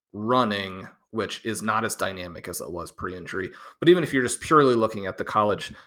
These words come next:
numbers and all of that, Barkley not the level of pure runner that Robinson is. And so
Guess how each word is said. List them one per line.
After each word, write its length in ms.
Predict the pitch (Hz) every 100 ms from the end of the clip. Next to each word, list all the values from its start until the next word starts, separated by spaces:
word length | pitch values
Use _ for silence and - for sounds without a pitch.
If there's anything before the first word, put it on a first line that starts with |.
| -
numbers 320 | 110 107 101
and 80 | 98
all 140 | 101
of 60 | 101
that, 240 | 104 - - - _ _ _ _ _ _ _ -
Barkley 400 | 151 147 143 110
not 540 | 107 117 113 - - - _ _
the 100 | 117
level 420 | 117 113 107 104
of 120 | 95 -
pure 300 | - 127 107
runner 480 | - 113 104 - - -
that 120 | 95
Robinson 520 | 92 87 92 - 80
is. 320 | 71 65 - - - -
And 160 | 107
so 420 | 104 104 101 98